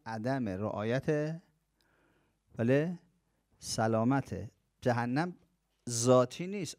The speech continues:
عارضیه. بهش ذاتیه، بهش هست، ذاتیه. ولی کسی نمیخواد بره بهش، کجا میره؟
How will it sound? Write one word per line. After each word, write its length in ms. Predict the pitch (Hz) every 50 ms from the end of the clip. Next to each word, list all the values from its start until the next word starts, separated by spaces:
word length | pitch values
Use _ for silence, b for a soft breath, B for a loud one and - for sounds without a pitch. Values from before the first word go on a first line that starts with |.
| _
عارضیه. 840 | - 117 120 120 120 120 120 123 123 160 170 143 101 87 90 98 - _
بهش 320 | - 127 135 151 170 165
ذاتیه، 440 | 151 165 165 160 156 - - 190 165
بهش 260 | 143 139 147 156 151
هست، 500 | - 151 156 131 101 - - - - - _ _ _ -
ذاتیه. 460 | 120 117 107 - - 113 92 87 101 _ b b b b b b b b b b b _ _ -
ولی 160 | 127 151 170
کسی 220 | - 175 160 - 165
نمیخواد 360 | 160 156 147 143 151 143 143
بره 160 | 147 143 143
بهش، 200 | 143 156 170 170
کجا 240 | - 165 156 175 196
میره؟ 300 | 185 175 165 165 170